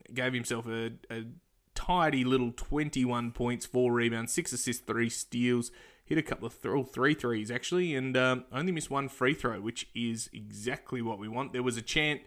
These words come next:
that they said, "You missed Dame or something." I was like, "Well, I think Dame needs to come down here." That's the, uh,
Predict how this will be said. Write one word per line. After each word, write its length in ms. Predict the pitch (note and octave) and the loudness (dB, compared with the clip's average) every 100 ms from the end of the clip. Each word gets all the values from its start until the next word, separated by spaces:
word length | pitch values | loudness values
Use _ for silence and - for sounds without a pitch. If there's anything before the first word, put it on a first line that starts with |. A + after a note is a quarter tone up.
| - - - | -16 -20 -18
that 120 | - - | -12 -8
they 80 | |
said, 260 | A#2 B2 A#2 | -2 0 0
"You 80 | B2 | -2
missed 340 | C3 B2 - | -2 -4 -4
Dame 360 | - A2+ C3+ C3+ | 0 4 4 2
or 100 | B2+ | -2
something." 460 | B2 C#3 B2 C#3+ C3+ | 0 -2 -2 -4 -4
I 80 | |
was 120 | A#2 A#2 | -2 -2
like, 180 | A#2 | -2
"Well, 320 | A2 A#2+ A#2 G#2 | -2 -2 -2 -4
I 40 | |
think 280 | A#2 C#3 A2+ | -8 -10 -4
Dame 340 | A2+ B2+ D3 | 0 2 2
needs 200 | A#2+ A#2+ | 2 2
to 60 | A2 | 0
come 260 | - A#2 A#2+ | -4 -2 2
down 220 | G#2+ G2+ | 0 0
here." 280 | A2 C#3+ G#2 | 0 2 2
That's 260 | A2+ - | 0 -4
the, 180 | A2 G#2+ | -6 -6
uh, 160 | G#2 | -6